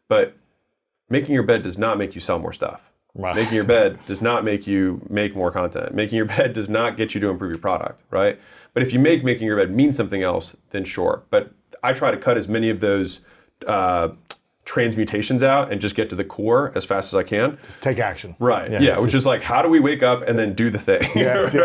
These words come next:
Speaker 2: yes, yes.
Speaker 1: So that's, you know, um, so to the, to the degree affirmations, uh, are important. I think they're important if the person thinks they're important.
Speaker 2: Uh-huh.
Speaker 1: Um, but I think the thing that affirmations are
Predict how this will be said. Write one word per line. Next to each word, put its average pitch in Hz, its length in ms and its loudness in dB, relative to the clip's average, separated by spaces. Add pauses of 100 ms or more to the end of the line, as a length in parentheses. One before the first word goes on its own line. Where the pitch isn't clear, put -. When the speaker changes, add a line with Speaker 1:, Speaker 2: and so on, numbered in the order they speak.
Speaker 2:
yes, 87 100 -2
yes. 117 380 -2
Speaker 1:
So 113 120 -2
that's, 113 320 0
you 120 140 2
know, 82 320 -2
um, 107 280 -2
so 117 180 2
to 135 180 2
the, 117 200 2
to - 160 -4
the - 20 -2
degree 107 360 0
affirmations, 98 720 -2
uh, - 80 -18
are 92 360 0
important. 101 380 -4
I 110 60 0
think 120 180 -2
they're 110 120 0
important 98 320 -4
if 80 40 -12
the - 100 -12
person 90 260 -6
thinks 98 160 -10
they're 104 100 -4
important. 104 500 -6
Speaker 2:
Uh-huh. 98 300 -8 (120)
Speaker 1:
Um, 85 360 -2 (340)
but 107 120 -2
I 104 40 -2
think - 300 -4
the 120 100 2
thing 117 340 0
that 107 140 2
affirmations 104 540 -4
are 95 340 2